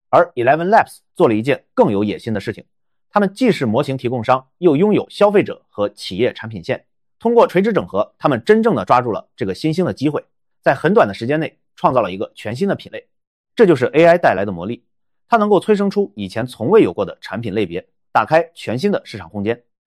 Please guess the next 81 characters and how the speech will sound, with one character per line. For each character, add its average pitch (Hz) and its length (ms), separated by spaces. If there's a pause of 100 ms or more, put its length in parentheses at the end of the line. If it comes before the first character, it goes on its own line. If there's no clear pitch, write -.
第 196 80
三 254 160
个 220 80
机 151 100
会 143 260
是 110 300
专 185 200
有 98 120
数 131 160
据 110 80
的 92 80
构 147 180
建 123 180
优 156 140
势。 - 260 (440)
阿 - 80
尼 196 140
什 135 160
特 143 200
别 113 120
提 - 140
到 110 140
了 82 140 (260)
这 262 120
一 147 60
点 104 220
对 135 100
他 131 120
来 113 120
说 131 160
很 - 200
重 139 160
要， 92 180 (320)
因 220 120
为 247 100
他 226 120
在 185 160
Credit 175 260
Karma 180 360
工 139 140
作 131 100
很 - 240
多 123 140
年， 90 200 (360)
那 208 100
是 208 120
一 185 80
家 165 180
基 190 200
于 160 120
专 214 200
有 104 120
数 135 160
据 113 100
的 - 240
大 135 160
规 110 140
模 95 160
消 175 220
费 127 120
公 90 140
司。 - 240 (460)
A 233 100
十 202 100
六 220 120
Z 196 200
投 123 180
资 156 100
的 143 180
Slingshot 160 540 (160)
就 131 120
是 110 120
这 123 140
个 98 80
方 110 160
向 110 160
的 85 220
典 87 160
型 104 140
案 123 120
例。 98 160